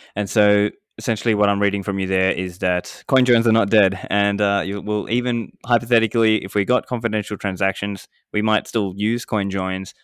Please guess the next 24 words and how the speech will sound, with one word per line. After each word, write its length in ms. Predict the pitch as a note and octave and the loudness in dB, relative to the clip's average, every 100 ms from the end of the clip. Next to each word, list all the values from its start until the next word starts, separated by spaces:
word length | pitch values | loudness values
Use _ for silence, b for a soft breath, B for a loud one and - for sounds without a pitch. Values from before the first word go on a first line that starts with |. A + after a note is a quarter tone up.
| - | -8
or 80 | |
something 360 | A2+ D3 C3 G#2+ | -4 -2 -2 -2
like 280 | G2 G2 - | 0 0 0
that. 280 | A2+ C3+ - | 2 2 0
Um, 120 | F2 | -4
or 140 | - | -2
maybe 400 | G#2 G#2 G#2+ A2 | 2 2 2 0
it 40 | D#2 | 0
might 200 | G2 F#2 | 0 -2
be 80 | G2 | -4
some 180 | G2+ | -6
sort 220 | F#2 F#2+ F#2 | -4 -2 -2
of 180 | F2 - _ - | -4 -10 _ -16
batch 460 | F2 F2+ - - - | -10 -8 -8 -10 -10
spending 720 | - F#2 F#2 F#2 F#2+ F#2+ F#2+ _ | -8 -4 -4 -4 -4 -6 -8 _
mech-, 320 | G2 G2 - - | -2 -2 -2 -4
mechanism, 600 | G2+ G2 G#2 G2+ A#2+ C3 | -2 0 0 0 -4 -4
some 200 | F2+ F2+ | -6 -4
kind 220 | F#2+ F2+ | -4 -4
of 200 | F2 F2+ | -6 -6
blinded 500 | G2+ G2 G2+ G2 F2+ | -2 0 0 -2 -2
batch 240 | G2 F#2 - | -2 -4 -4
spending 420 | - G2 G2 F#2+ | -4 -2 -2 -2
mechanism, 580 | F#2+ G2 F#2+ F#2 G2+ | -4 -4 -4 -4 -4